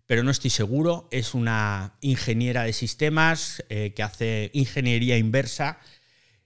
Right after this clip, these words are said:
y consigue todos los scoops que os podáis imaginar del mundo de las redes sociales. Entonces,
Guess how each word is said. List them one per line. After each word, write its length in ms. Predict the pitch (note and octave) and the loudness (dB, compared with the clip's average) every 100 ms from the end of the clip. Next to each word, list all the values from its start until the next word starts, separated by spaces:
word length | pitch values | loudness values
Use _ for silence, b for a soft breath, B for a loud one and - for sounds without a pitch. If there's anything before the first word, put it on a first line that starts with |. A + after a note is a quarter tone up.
| _ | _
y 160 | B2 | -6
consigue 520 | G#2 A2+ A2 B2+ A#2+ | -2 -4 -2 -2 -2
todos 340 | A#2 A#2+ A#2+ G#2+ | -2 -2 -4 -4
los 180 | A2 G#2 | -4 -4
scoops 560 | G#2+ - B2 A#2+ - | -8 -4 -2 -2 -4
que 120 | - | -8
os 100 | G#2+ | -8
podáis 340 | - G#2 A2 A#2 | -6 -4 -4 -2
imaginar 560 | G#2 F#2+ G#2 G2+ G#2+ | -4 -4 -4 -4 -4
del 320 | G2+ G2 F#2+ F#2 | -6 -6 -6 -6
mundo 260 | G#2 G2+ | -6 -6
de 60 | G2+ | -6
las 120 | F#2+ | -6
redes 220 | F#2+ F#2 | -6 -8
sociales. 640 | - F#2 A2 F#2+ D#2 - - | -8 -6 -6 -6 -8 -14 -16
Entonces, 760 | - G#2+ A2 G#2 C3 C3+ - | -12 -6 -4 -4 -4 -4 -6